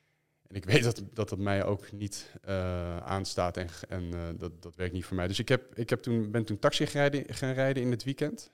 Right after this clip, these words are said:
Ehm, dus dat is hier vooral in het Gooi geweest, Amsterdam. Veel naar Schiphol gegaan in al die jaren. Dat verdiende goed.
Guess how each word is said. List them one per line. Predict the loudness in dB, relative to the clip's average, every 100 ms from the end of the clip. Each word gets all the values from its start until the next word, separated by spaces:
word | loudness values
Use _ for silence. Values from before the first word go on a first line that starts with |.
| -10
Ehm, | -2 0 2 2 2 0 -2 -8 -16 _ _ _ _ _ _ _ -16 _
dus | -14 -4
dat | -4
is | 0
hier | 0 0
vooral | 4 2
in |
het | 2
Gooi | 4 4 4
geweest, | 4 2 2 0 -6 -6
Amsterdam. | -6 -4 0 2 0 -2 -10 _ -20 _
Veel | -16 -14 -16 -14
naar | -8 -6
Schiphol | -4 2 4 4
gegaan | 0 0 2 0 -2
in | 0
al | 0 2
die | 4
jaren. | 4 6 4 0 -8 -20 _ _ _ _
Dat | -10 -6
verdiende | 0 4 4
goed. | 4 2 0 -6